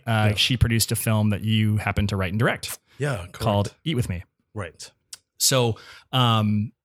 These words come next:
Speaker 1: Joyce is a fantastic, uh, actor and producer in her own right. Um, we actually, I was Googling, we have a lot of famili-, uh, similar actor friends that she's through her.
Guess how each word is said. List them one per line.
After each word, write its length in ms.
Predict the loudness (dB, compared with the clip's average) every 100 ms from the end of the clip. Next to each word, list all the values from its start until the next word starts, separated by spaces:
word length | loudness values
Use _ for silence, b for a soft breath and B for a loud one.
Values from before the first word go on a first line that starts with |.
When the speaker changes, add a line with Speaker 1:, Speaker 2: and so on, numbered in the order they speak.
| _ _ -4
Speaker 1:
Joyce 280 | 0 2
is 80 | 2
a 40 | 0
fantastic, 540 | 0 0 0 -4 -4
uh, 320 | -2 -2 -4 -2
actor 360 | -2 0 0
and 120 | 0 -2
producer 380 | -2 -2 -2
in 40 | -2
her 120 | -2
own 100 | 0
right. 240 | 0 -2 -6 -6
Um, 420 | -4 -2 -4 -8 -4
we 140 | -2
actually, 360 | 0 -2 -4 -6
I 40 |
was 160 | -6 -2
Googling, 260 | 0 2 2
we 60 | 2
have 140 | 0
a 40 |
lot 120 | 0 -2
of 80 |
famili-, 300 | 0 0 0
uh, 240 | -2 -2 -4 -10 _ -4
similar 580 | 0 2 0 -2 -6 -10 -6
actor 260 | -4 -2 -2
friends 340 | 0 -2 -2
that 120 | -4
she's 400 | -2 0 2 0
through 220 | 0 0 2
her. 260 | 2 2